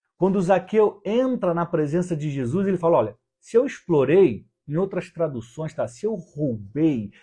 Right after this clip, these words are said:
se eu tomei algo de alguém, eu vou retribuir, eu vou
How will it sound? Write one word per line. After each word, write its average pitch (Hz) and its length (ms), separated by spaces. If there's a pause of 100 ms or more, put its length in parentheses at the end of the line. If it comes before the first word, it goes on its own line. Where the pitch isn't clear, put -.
se - 240
eu 220 100 (140)
tomei 127 960 (300)
algo 131 340
de 107 80
alguém, 120 400 (180)
eu 170 80
vou 180 160
retribuir, 180 840
eu 120 100
vou 185 300